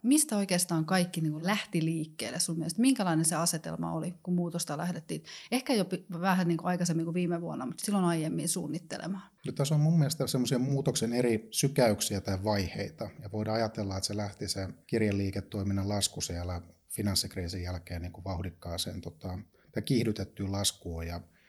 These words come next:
Speaker 2: se alkoi sitten jo haastaa noin kymmenen vuotta sitten sitä yhtiön tulevaisuuden näkymää, että mihin yhtiö on sitten matkalla. Ja se on sitten ehkä näyttäytynyt viimeisen kymmenen vuoden aikana vähän myös etsikkoaikana. Tuntuu, että liiketoimintasalkku tai portfolio vähän laajenikin, että haettiin niitä ideoita vähän sieltä ja täältä.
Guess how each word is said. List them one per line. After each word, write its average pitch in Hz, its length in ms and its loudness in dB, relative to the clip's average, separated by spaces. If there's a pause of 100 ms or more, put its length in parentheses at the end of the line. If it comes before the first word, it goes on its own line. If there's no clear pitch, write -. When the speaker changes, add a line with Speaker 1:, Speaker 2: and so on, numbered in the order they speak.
Speaker 2:
se 120 140 2
alkoi 110 360 2
sitten 101 320 -2
jo 95 80 0
haastaa 95 440 -2
noin 90 160 -2
kymmenen 90 360 0
vuotta 87 280 -6
sitten 87 200 -4
sitä - 180 -4
yhtiön 87 640 -4
tulevaisuuden 92 640 0
näkymää, 90 400 -2
että 87 200 -6 (240)
mihin 104 320 -2
yhtiö 95 320 -2
on 87 60 0
sitten 98 280 -4
matkalla. 87 500 -4
Ja 92 160 -4 (160)
se - 120 -2
on 107 60 4
sitten 110 200 4
ehkä 120 180 4
näyttäytynyt 104 920 2 (140)
viimeisen 104 340 0
kymmenen 101 360 0
vuoden 92 240 -2
aikana 92 280 -4
vähän 98 180 0
myös 98 140 4
etsikkoaikana. 95 840 -2
Tuntuu, 92 340 -4
että 90 220 -6
liiketoimintasalkku 92 1400 -4
tai 98 180 -6
portfolio 98 580 -6
vähän 98 200 -2
laajenikin, 90 560 -4
että 85 200 -8
haettiin 90 420 -4
niitä 92 180 -4
ideoita 92 480 -6
vähän 82 140 -4
sieltä 90 340 -4
ja 87 100 -6
täältä. 90 460 -6